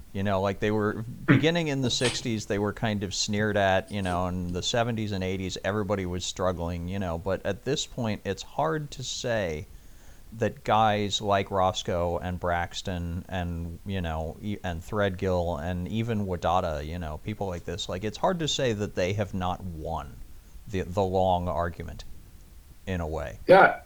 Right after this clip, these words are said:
Speaker 2: I mean, it's a, it was a long battle, and for them, um, I mean, they'll never be mainstream, right?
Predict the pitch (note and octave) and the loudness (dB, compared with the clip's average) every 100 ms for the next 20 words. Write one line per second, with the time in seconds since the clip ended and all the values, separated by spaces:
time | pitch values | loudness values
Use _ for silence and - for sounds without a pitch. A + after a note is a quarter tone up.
0 | - - C3 A#2+ A#2 A2+ B2 A2 A2 G#2+ | -4 8 10 12 12 12 12 12 12 10
1 | G2+ G#2 A2 A#2 A#2 A2 A2 - - - | 8 12 12 12 10 12 10 8 0 -2
2 | - - G#2+ G2 F#2+ F2+ - G2 G2+ F#2 | -8 2 6 6 4 2 4 8 8 6
3 | - - - - - - - - - G2+ | -4 -20 -20 -20 -20 -20 -20 -14 4 6
4 | F#2 F2 E2 - - - - F#3+ B2+ - | 8 4 -4 -12 -16 -8 8 8 8 10
5 | E3 D#3+ F3 C#3 B2 A2 C3 C3+ - F#2+ | 12 12 12 12 10 10 10 10 8 2
6 | E2+ - - F#2+ F#2 G2+ | 0 -8 0 4 8 6